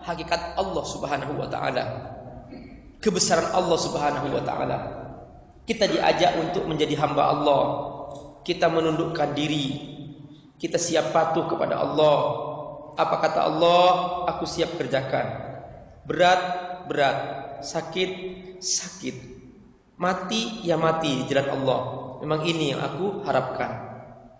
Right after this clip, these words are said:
Inilah aku hambamu, ya Allah. Dan kata Nabi, orang-orang sebelum kalian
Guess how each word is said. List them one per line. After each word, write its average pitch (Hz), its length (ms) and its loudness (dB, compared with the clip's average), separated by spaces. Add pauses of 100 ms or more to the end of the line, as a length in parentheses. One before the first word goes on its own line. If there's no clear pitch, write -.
(100)
Inilah 170 400 -2
aku 170 240 -4
hambamu, 139 500 2
ya - 160 0
Allah. 156 260 2 (760)
Dan 160 220 4 (580)
kata 160 240 0
Nabi, 151 400 2
orang-orang 208 480 4
sebelum 151 400 0
kalian 151 440 4